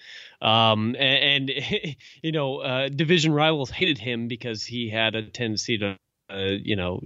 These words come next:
do things against them that, uh, th-, that were not good for them. Um, <laughs> but, but truly, uh, as a fan, like, he's one of my all-time favorite Lions. That said, his age,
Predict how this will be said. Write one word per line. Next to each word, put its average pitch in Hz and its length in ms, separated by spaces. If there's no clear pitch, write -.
do 107 220
things 107 320
against 104 380
them 98 260
that, 95 300
uh, 87 360
th-, 117 220
that 87 340
were 120 140
not 92 180
good - 160
for - 120
them. 90 160
Um, 120 240
<laughs> - 800
but, 185 320
but 185 160
truly, 196 440
uh, 147 200
as 220 160
a 214 80
fan, 151 460
like, 139 140
he's 165 240
one 170 280
of 180 60
my 147 160
all-time 131 460
favorite 101 260
Lions. - 340
That 170 280
said, 143 460
his 147 360
age, 123 640